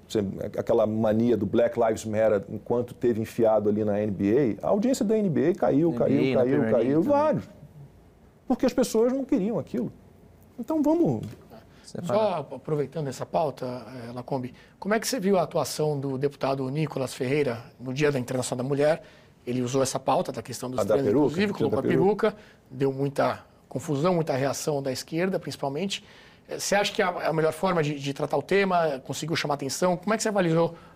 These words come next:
Speaker 3: aquele episódio?
Speaker 1: Eu, eu, eu, eu, sinceramente, não acho aquilo que ele fez nada de, de agressivo,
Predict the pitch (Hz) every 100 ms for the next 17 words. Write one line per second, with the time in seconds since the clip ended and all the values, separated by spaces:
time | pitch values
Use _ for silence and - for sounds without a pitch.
0 | - - 160 151 139 123 107 - - -
1 | - - - - 339 302 311 247 294 196
2 | 302 - 208 202 147 147 170 180 151 139
3 | 143 135 - 139 113 - 113 - 117 104
4 | 107 107 110 104 98 101 95 101 98 95
5 | - 101 113 92 95 95 95